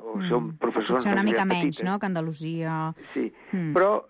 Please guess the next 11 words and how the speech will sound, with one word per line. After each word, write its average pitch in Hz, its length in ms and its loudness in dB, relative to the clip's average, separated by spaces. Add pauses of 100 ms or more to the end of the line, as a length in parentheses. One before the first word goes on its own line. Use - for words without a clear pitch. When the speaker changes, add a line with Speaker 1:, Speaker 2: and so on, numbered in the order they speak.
Speaker 1:
hi 160 120 -2
ha 196 100 4
una 190 160 2
cosa 160 320 2
molt 175 300 2
bona, 135 360 0
i 131 320 0
jo 139 100 4
crec 143 200 0
que 139 100 -6
caldrà 127 480 2